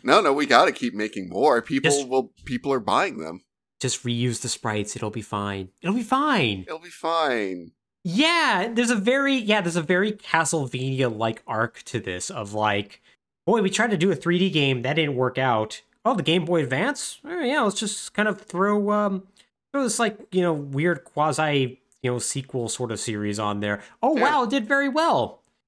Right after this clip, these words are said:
Speaker 2: Oh, no, this is gonna be a problem.
Speaker 1: <laughs> Yep.
Speaker 2: <laughs> Yeah. It's, uh,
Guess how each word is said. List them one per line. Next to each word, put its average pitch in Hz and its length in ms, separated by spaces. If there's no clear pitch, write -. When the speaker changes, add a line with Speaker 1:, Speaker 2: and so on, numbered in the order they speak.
Speaker 2:
Oh, 196 180
no, 185 220
this 139 220
is 131 60
gonna 110 160
be 95 120
a 92 60
problem. 87 420
Speaker 1:
<laughs> - 800
Yep. 104 320
Speaker 2:
<laughs> - 580
Yeah. 226 920
It's, 202 300
uh, 196 340